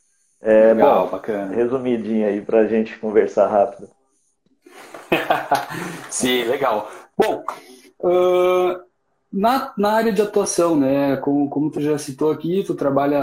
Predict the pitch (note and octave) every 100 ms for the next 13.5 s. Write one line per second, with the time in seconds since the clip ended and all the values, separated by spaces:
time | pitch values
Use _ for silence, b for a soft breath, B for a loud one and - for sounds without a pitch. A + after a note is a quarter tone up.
0 | C3+ - B2 A#2+ A2 C3 - C#3+ D3 C3
1 | A#2+ A2+ A#2 B2+ A#2 A2 A2+ - B2 A#2
2 | _ - A#2 - A#2+ - B2 C3 B2+ -
3 | C#3 C#3 - D3+ D3+ E3+ - - - -
4 | D#3+ E3 C4 C4 A#3+ A3 G#3 G#3+ G#3 G#3
5 | E3 F3 - G#3 F3 - C#4 - A#3+ G#3
6 | G#3+ F#3 F3 D#3 - G3+ G3+ F#3+ E3 E3+
7 | D#3+ D#3 - C#3+ D#3+ D#3 D3+ D3+ C3+ C#3
8 | - E3+ D3+ D3 C#3 B2+ - F3 D3 C#3+
9 | - B2+ D3 F3+ - - _ _ _ _
10 | _ - A#2+ C#3 C3 B2+ A#2+ A2+ - B2
11 | C#3+ C3 C#3 C3+ C3+ C#3 C3 B2+ - C3+
12 | A2 G2+ F#2+ - _ _ _ _ _ _
13 | _ - G2 F2